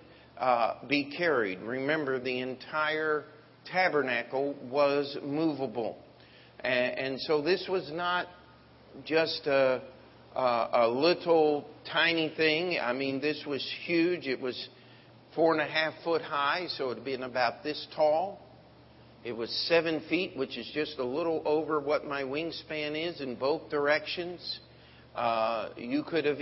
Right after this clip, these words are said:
easily, on this brazen altar, put several dozen parts or animals of the sacrifices even at one time. And so,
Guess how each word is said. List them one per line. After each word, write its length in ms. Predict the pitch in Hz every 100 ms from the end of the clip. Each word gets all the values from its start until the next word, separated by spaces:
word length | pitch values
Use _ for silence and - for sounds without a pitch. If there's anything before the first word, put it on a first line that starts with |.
| -
easily, 760 | 190 208 202 151 131 104 80 - - - - - - - - - -
on 320 | - 135 139 131
this 240 | 135 123 117
brazen 460 | 139 151 139 143 131
altar, 380 | 135 135 131
put 340 | 120 - 135 123 - - - - - - -
several 520 | - 147 139 139 123
dozen 580 | 139 139 131 135 131 123 - - - -
parts 440 | 143 143 139 -
or 280 | 120 120 -
animals 580 | 139 139 135 135 135 131
of 140 | 107
the 100 | 113
sacrifices 1000 | - 139 135 139 131 - 127 127 135 117 127
even 300 | 131 123 120
at 160 | -
one 320 | 123 131 127 -
time. 480 | 143 139 139 139 131 - - - - - -
And 380 | - 120 127 123
so, 440 | - 151 143 139